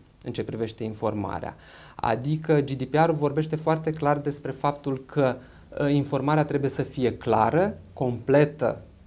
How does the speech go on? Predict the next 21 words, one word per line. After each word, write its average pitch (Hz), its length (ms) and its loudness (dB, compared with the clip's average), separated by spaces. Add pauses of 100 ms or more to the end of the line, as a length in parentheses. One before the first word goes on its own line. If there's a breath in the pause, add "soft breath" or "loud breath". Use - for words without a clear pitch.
(240)
dar 120 240 4
concisă 147 800 0 (800 loud breath)
și - 300 -4
accesibilă. 160 920 2 (760 loud breath)
Uh, 117 960 4 (280)
acum, - 500 -2 (480)
o, 147 500 6 (200)
mă, 139 540 0
provocare 139 520 2
foarte 170 400 4
mare 139 400 2
se 175 140 -2
referă 165 360 4
la 165 340 4
cele 160 220 2
două 170 220 6
cerințe 160 460 2
care 156 200 2
par 160 240 0
cumva 156 320 2
antagonice. 151 1000 2